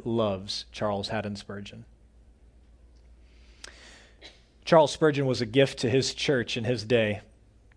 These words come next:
and he continues to be a gift to the church today through his sermons and his writings that many Christians read even now for encouragement. Well, friends, today we enter into the third chapter of Paul's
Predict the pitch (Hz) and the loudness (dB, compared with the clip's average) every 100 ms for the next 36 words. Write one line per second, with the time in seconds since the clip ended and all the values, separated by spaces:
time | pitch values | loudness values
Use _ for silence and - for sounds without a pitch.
0 | _ _ _ - 143 139 139 127 - 175 | _ _ _ -8 -4 -2 -2 -4 -4 0
1 | 165 131 - 120 127 127 120 107 127 127 | 0 0 -2 -2 2 2 0 2 2 2
2 | - - 131 117 - 139 - - 123 120 | -2 -4 -4 -2 -2 -2 -2 -4 2 4
3 | 117 107 131 117 107 - 143 139 135 131 | 4 2 -2 -4 -4 0 2 2 0 -2
4 | 120 110 98 123 127 131 127 123 113 113 | -4 -6 -2 2 4 4 0 -4 -6 -4
5 | 123 123 - 120 - 120 104 113 113 110 | -4 -4 -4 -8 -6 -8 -6 -4 -4 -6
6 | - - - - 123 120 113 107 104 113 | -10 -20 -14 -4 -2 0 0 0 -2 -6
7 | 107 104 110 104 - 110 - - _ _ | -8 -8 -8 -8 -10 -14 -14 -20 _ _
8 | _ _ _ - - - - - - - | _ _ _ -20 -20 -20 -20 -20 -20 -20
9 | - - - 131 156 151 - 143 151 151 | -20 -20 -10 -2 0 2 0 4 6 6
10 | 139 143 147 143 151 135 147 123 - 156 | 4 2 2 2 0 0 -2 -4 2 4
11 | 151 143 139 139 139 120 107 - 135 127 | 4 4 4 4 2 -2 -2 0 4 4
12 | 123 - | 2 -4